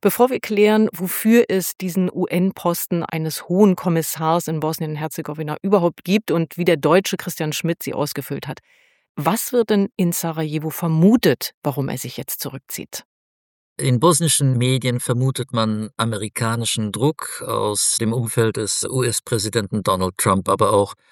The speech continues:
Speaker 2: europäische Medien haben darüber geschrieben, beispielsweise die Frankfurter Allgemeine Zeitung.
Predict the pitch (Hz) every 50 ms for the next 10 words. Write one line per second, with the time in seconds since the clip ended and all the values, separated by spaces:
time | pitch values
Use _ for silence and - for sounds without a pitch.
0 | _ _ _ - 135 127 110 113 110 - - 110 104 101 - - 95 101 110 101
1 | 92 104 101 98 98 98 95 98 92 101 98 104 95 95 - 104 - - - 117
2 | - 107 92 - 104 92 - - 101 95 - - 87 87 95 92 92 95 - 107
3 | - - - 110 - - - 95 - 90 - 98 87 - 92 92 92 90 90 -
4 | - - 127 123 117 - 113 101 101